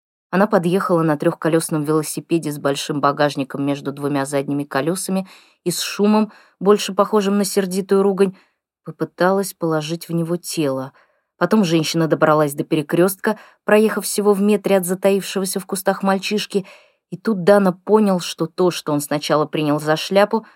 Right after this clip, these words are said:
на самом деле было повязкой из бинтов. Он хотел последовать за незнакомкой,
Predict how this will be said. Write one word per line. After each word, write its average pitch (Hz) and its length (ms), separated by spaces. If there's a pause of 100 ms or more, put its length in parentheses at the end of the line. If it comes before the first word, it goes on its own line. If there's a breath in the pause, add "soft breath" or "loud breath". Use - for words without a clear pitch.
(300 loud breath)
на - 140
самом 196 380
деле 196 240
было 156 220
повязкой 156 560
из 156 100
бинтов. 160 640 (760)
Он 175 140
хотел 185 320
последовать 190 600
за 139 120
незнакомкой, 151 760